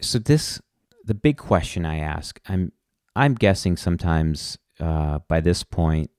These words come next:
listeners are like, "Duh, w-, you know, the link from where you started to where you are today." But I think this one is particularly interesting for you,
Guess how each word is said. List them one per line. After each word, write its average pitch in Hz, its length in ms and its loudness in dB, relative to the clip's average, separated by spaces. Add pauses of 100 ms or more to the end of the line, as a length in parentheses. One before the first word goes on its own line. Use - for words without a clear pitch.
(100)
listeners 82 460 -2
are 76 60 -2
like, 73 180 -4 (100)
"Duh, 87 360 6
w-, 73 260 -2
you 82 80 -2
know, 76 300 -2 (320)
the 82 180 -4
link 95 300 2
from 85 220 -2
where 85 100 2
you 80 160 0
started 85 520 0
to 87 120 -4
where 87 160 0
you 85 140 0
are 80 180 -2 (180)
today." 80 600 0 (800)
But 104 160 8
I 104 80 8
think - 400 -2
this - 240 -2
one 113 100 4
is 90 160 2
particularly 101 800 -2
interesting 90 480 -4
for - 160 -8
you, 85 500 2